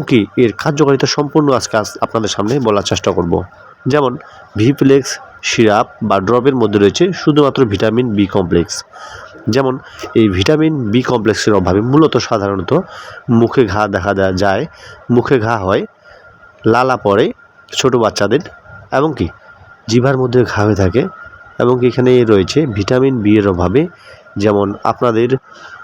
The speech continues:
অতিরিক্ত ঘাম বা অতিরিক্ত পরিশ্রমের কাত-, ক্লান-, ক্লান্ত হয়ে যান, সেক্ষেত্রে কিন্তু আপনার এই ভিটামিন বিটা আপনার শরীরের জন্য গুরুত্বপূর্ণ ভূমিকা রাখে।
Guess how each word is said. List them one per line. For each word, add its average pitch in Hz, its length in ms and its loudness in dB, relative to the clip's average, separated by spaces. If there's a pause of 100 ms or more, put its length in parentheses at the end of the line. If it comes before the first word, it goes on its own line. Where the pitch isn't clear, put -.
অতিরিক্ত 135 400 -2 (220)
ঘাম 92 380 0 (920)
বা 101 80 2 (120)
অতিরিক্ত 139 360 -2 (180)
পরিশ্রমের 113 480 0
কাত-, 101 340 -4
ক্লান-, 101 300 -2 (200)
ক্লান্ত 123 260 -2 (100)
হয়ে 98 180 2
যান, 110 120 0 (400)
সেক্ষেত্রে 160 440 0 (100)
কিন্তু 139 200 0 (100)
আপনার 117 220 -2 (100)
এই 104 120 2
ভিটামিন 131 380 0 (680)
বিটা 127 360 2 (220)
আপনার 117 260 0 (140)
শরীরের 110 340 2
জন্য 107 120 2 (140)
গুরুত্বপূর্ণ 131 400 0 (120)
ভূমিকা 95 320 0
রাখে। 92 200 -4